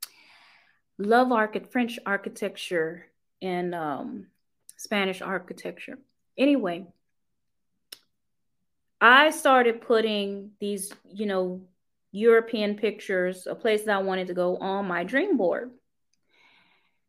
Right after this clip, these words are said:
<sighs> And I got an Oculus.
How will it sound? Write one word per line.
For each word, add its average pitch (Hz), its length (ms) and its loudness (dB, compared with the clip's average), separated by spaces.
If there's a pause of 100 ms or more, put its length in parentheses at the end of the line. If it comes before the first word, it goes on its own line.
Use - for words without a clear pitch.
(540)
<sighs> - 80 -10 (1120)
And 233 360 2
I 233 120 4
got 233 260 8
an 254 180 -2
Oculus. 202 920 -2